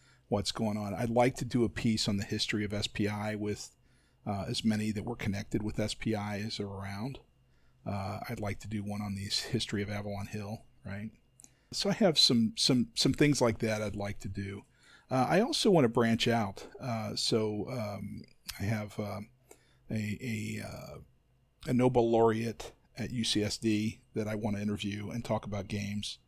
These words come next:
even though he doesn't play games. Uh, so, so, uh, I'll, I'll leave that. We'll, that one will remain nameless. There are a few Nobel laureates at U C S D, so you can, you can guess. Um, I have a friend, uh, that I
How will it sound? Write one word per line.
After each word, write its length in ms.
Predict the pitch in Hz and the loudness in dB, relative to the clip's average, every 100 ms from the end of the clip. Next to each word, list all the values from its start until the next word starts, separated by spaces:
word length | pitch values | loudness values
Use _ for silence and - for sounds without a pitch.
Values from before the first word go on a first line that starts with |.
| _ _ _ _ | _ _ _ _
even 280 | 123 113 110 | 0 4 4
though 180 | 107 101 | 4 2
he 100 | 107 | 0
doesn't 360 | 107 98 98 | 0 0 -4
play 180 | - 107 | -2 -2
games. 560 | 101 98 101 117 - - - 151 | 0 -2 -4 -6 -8 -10 -8 -6
Uh, 300 | 104 104 104 | -4 -6 -4
so, 320 | - 104 98 | -2 -2 -2
so, 440 | - 110 104 101 | -2 -2 -6 -8
uh, 260 | 101 98 110 | -10 -10 -8
I'll, 220 | 110 104 - | -8 -10 -8
I'll 80 | 113 | -6
leave 240 | 110 104 | -4 -4
that. 220 | 107 98 | -6 -6
We'll, 320 | 117 110 98 - 120 | -8 -8 -10 -12 -2
that 160 | 120 | 0
one 100 | 120 | 0
will 80 | 113 | 2
remain 320 | 113 110 107 | 2 2 2
nameless. 380 | 110 110 104 107 | 0 0 -4 -6
There 140 | - | -6
are 40 | 104 | -6
a 40 | |
few 200 | - 113 | -4 -2
Nobel 300 | 107 104 107 | -2 -4 -8
laureates 400 | 113 104 110 - | -8 -8 -8 -8
at 80 | 104 - | -10 -8
U 40 | |
C 180 | 113 107 | -6 -6
S 140 | 107 | -6
D, 200 | - 110 | -8 -10
so 140 | 107 - | -8 -10
you 80 | - | -12
can, 160 | 110 - _ - - - - - - | -14 -16 _ -20 -20 -20 -20 -12 -6
you 100 | 110 | 0
can 160 | 117 | 0
guess. 480 | 113 117 107 - - - | 2 2 2 0 -2 -2
Um, 460 | 123 113 107 107 - _ - - - | 0 0 0 -2 -6 _ -20 -20 2
I 60 | 143 | 4
have 80 | 135 | 6
a 60 | |
friend, 540 | - - 123 123 123 - - | 4 6 6 6 4 0 -4
uh, 440 | 113 107 107 107 - - - | -4 -4 -4 -6 -6 -8 -4
that 180 | 117 107 | -2 0
I 200 | 113 113 | 0 0